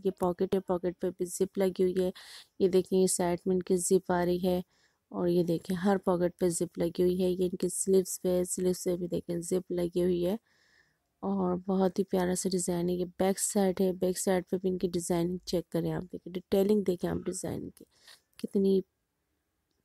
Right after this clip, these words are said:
pretty good, pretty good है। और ये नेक्स्ट वन है हमारे पास, ये देखें इसकी इस पॉकेट्स हैं, इस पे भी जिप हैं। यहाँ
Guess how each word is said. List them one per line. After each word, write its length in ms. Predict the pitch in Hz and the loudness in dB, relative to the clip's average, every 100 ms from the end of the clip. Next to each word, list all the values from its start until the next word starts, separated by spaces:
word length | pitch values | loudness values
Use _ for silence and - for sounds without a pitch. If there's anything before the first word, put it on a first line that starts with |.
| _ | _
pretty 320 | 214 202 214 | 4 6 4
good, 140 | 165 156 _ | 4 0 _
pretty 380 | - 190 175 170 | -2 0 0 -2
good 180 | 160 - | -2 -6
है। 60 | - _ _ _ _ - - - - _ - | -14 _ _ _ _ -20 -20 -20 -20 _ -2
और 140 | 190 | 2
ये 120 | 190 | 4
नेक्स्ट 400 | 196 202 214 - 220 | 6 6 4 2 2
वन 80 | |
है 80 | 214 | 4
हमारे 220 | 208 202 190 | 4 2 0
पास, 260 | - 202 190 | 2 2 2
ये 60 | 196 | 0
देखें 280 | 185 180 196 | 0 -2 -2
इसकी 400 | 185 - 196 190 | -2 0 2 2
इस 120 | 185 - - - 190 - | 2 -2 -8 -6 -4 0
पॉकेट्स 400 | 180 202 185 - | 0 2 0 2
हैं, 60 | |
इस 80 | 190 | 0
पे 140 | - 190 | 2 0
भी 140 | 185 | 0
जिप 300 | 175 185 - | 0 0 0
हैं। 120 | 190 220 _ _ _ - - - _ - | -2 -2 _ _ _ -8 -8 -8 _ -4
यहाँ 200 | 190 185 | 0 0